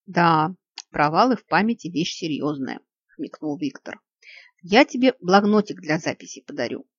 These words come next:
потолще». «По себе судишь? Свой-то, небось, постоянно в кармане таскаешь?» «Мне ещё рано», высокомерно заявил советник. «И на память я пока не жалуюсь, в отличие от некоторых».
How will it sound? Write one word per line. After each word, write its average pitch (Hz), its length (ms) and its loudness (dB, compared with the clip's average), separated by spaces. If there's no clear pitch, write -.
потолще». - 520 -4
«По 190 80 -6
себе 285 300 4
судишь? - 560 -8
Свой-то, 233 440 0
небось, 170 400 -6
постоянно 277 520 0
в - 60 -12
кармане 170 420 -2
таскаешь?» - 680 -12
«Мне 180 460 0
ещё 196 320 -2
рано», 160 520 2
высокомерно 160 680 -4
заявил 147 320 -4
советник. - 680 -10
«И 170 100 -4
на 170 140 0
память 330 560 -4
я 175 200 -4
пока 214 300 -4
не 233 120 0
жалуюсь, 123 540 -4
в - 60 -12
отличие 143 460 -8
от - 100 -14
некоторых». - 600 -14